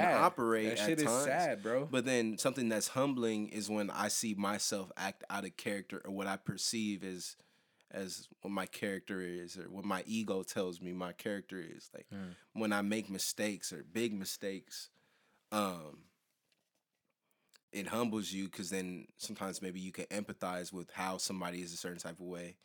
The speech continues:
Speaker 2: Mm-hmm.
Speaker 1: You know what I mean? Like, 'cause none of us are perfect. So
Speaker 2: Nah.
Speaker 1: it's like I've, in my life, I've said certain things or done certain things at time, whether, at times whether I was drinking or whatever, where it's like,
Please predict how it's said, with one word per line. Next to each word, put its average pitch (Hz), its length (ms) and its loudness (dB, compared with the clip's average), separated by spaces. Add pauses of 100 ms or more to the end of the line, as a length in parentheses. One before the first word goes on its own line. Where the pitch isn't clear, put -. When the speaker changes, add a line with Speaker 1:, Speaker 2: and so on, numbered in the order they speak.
(120)
Speaker 2:
Mm-hmm. 95 200 -10
Speaker 1:
You 104 80 0
know 101 80 2
what 92 40 0
I 92 40 -4
mean? 95 380 -4
Like, - 380 -12 (360)
'cause 95 180 -6
none 104 140 2
of 95 100 -2
us 95 140 -2
are 82 100 -4
perfect. - 600 -6
So - 200 -4
Speaker 2:
Nah. 95 60 -10 (400)
Speaker 1:
it's 107 220 2
like 82 240 -4
I've, 127 220 4 (440)
in 110 140 0
my 117 160 8
life, 120 400 6 (360)
I've 110 160 0
said 117 400 4
certain 117 280 4
things 117 300 0
or 98 100 0
done 104 260 2
certain 110 260 2
things 110 300 -2
at 101 180 0
time, 107 520 -2
whether, 101 480 -2 (220)
at 104 120 -4
times 104 240 -2
whether 101 200 2
I 92 80 0
was 87 180 -4
drinking 110 560 0
or 92 120 -2
whatever, 95 400 -2
where 82 140 -4
it's 87 160 -8
like, - 140 -14